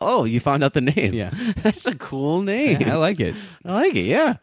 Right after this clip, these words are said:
Speaker 1: Cool, well, good on Harness and bad on Dave T.
Speaker 2: No. So they decide they have to go run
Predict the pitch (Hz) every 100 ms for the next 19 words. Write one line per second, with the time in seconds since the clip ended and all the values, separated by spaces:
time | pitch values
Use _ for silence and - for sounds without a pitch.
0 | _ - 330 208 113 107 190 214 208 185
1 | 233 92 - - _ - 110 113 98 87
2 | 151 160 98 92 95 107 92 - - 104
3 | 69 - _ - _ _ 107 95 - -
4 | _ _ _ - _ _ _ - - 170
5 | 143 139 - _ _ - 127 147 143 -
6 | 147 131 131 123 120 120